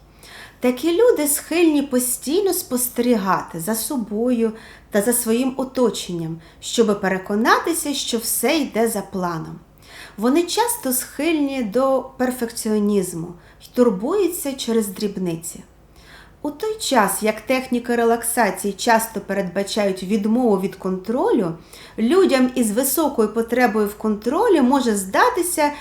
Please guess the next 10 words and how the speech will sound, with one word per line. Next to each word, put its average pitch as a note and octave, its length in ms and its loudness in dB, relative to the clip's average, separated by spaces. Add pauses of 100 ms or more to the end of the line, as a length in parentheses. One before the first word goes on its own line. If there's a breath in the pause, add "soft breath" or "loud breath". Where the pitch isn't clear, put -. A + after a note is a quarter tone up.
(140 loud breath)
що - 280 -2
вони E4 180 2
втрачають D4 720 0
контроль A#3 720 2 (300 loud breath)
над B3 240 0
своїми A#3 400 2
думками, G3 640 0 (180)
почуттями A3 840 -2 (220)
чи - 160 -2
ситуацією. F3+ 960 -4